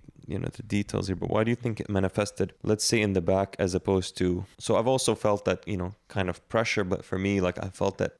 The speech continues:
that pressure in the chest area, like a weight in the chest or a tightness in the chest. Why do you feel like certain things manifest, like, differently or in different body parts for people?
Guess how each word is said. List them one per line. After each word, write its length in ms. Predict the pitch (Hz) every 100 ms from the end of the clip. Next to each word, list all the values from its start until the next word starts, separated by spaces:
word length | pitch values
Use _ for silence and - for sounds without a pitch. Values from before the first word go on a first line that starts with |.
| _
that 160 | 69 -
pressure 280 | 117 - 113
in 100 | 90
the 80 |
chest 420 | 87 - 101 - -
area, 240 | 95 - -
like 160 | -
a 80 | - -
weight 360 | 98 98 98
in 60 | 95
the 60 | 87
chest 400 | - 95 90 -
or 40 |
a 40 | 90
tightness 480 | - 101 95 95
in 60 | 101
the 80 | 90
chest. 300 | - 95 - _
Why 160 | 101 104
do 60 |
you 40 | 123
feel 200 | - 120
like 240 | 104 95 _ _
certain 400 | - 120 120 110
things 420 | - 113 120 101
manifest, 600 | 98 95 - 101 92 -
like, 180 | 90 -
differently 520 | 104 - 95 - 85
or 100 | 80
in 100 | 85
different 380 | 87 - 95 -
body 220 | 87 90
parts 340 | 87 - - -
for 140 | -
people? 400 | - - - 104